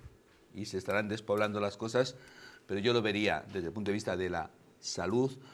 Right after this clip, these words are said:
de la comunicación para asegurar también esa salud, de la educación, porque hoy día no eres nadie si no puedes, y por supuesto también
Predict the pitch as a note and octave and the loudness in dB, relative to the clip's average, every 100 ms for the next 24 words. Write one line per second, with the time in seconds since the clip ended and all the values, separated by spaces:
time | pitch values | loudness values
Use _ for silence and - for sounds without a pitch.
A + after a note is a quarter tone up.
0 | - - - - _ - F2+ E2 E2+ F#2 | -20 -20 -20 -20 _ -6 -2 -2 -2 -4
1 | F2+ F#2+ F2+ F2+ - A#2+ A#2+ F#2+ - E2+ | -2 -4 -4 -4 -2 0 -2 -4 -6 -4
2 | F2+ F#2 F2+ F#2+ F2+ - G2 G2 A2+ C3+ | 0 0 -2 -4 -6 -8 -10 -4 -2 -2
3 | C3+ - - - A#2+ A#2 G#2+ G#2+ G2 - | -4 -14 -20 -4 2 4 4 2 -2 -2
4 | A2 B2 C3+ A#2+ F2+ G#2 G#2+ G#2+ G#2 - | 4 4 4 -2 -4 -2 4 6 4 0
5 | - - - - - - G#2 G#2+ G#2 A2 | -18 -20 -20 -20 -20 -10 -2 0 0 0
6 | G#2+ G2+ - F#2+ G#2 B2 C#3+ C#3+ - G#2+ | 0 0 -4 -4 0 2 2 0 -8 -8
7 | - G2 G#2 A2 A2+ G2+ A#2 B2 | -6 -4 -4 0 2 2 0 -2